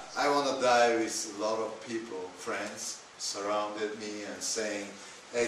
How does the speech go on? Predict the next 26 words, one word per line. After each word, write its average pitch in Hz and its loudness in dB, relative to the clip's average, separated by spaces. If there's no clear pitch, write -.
Koji, 151 4
you - -12
know, 95 -6
thanks 131 -4
for, 104 -2
you 120 -10
know, 104 -10
uh, 95 -14
being 95 -6
a 92 -8
friend. 92 -10
Uh, 95 -8
I, 107 0
my 101 -2
life 107 -2
changed - -4
because 101 -6
of 95 -6
you. 98 -8
Thanks 107 -4
for 110 -2
being 87 -10
there," 80 -6
you 64 -16
know, - -14
something - -12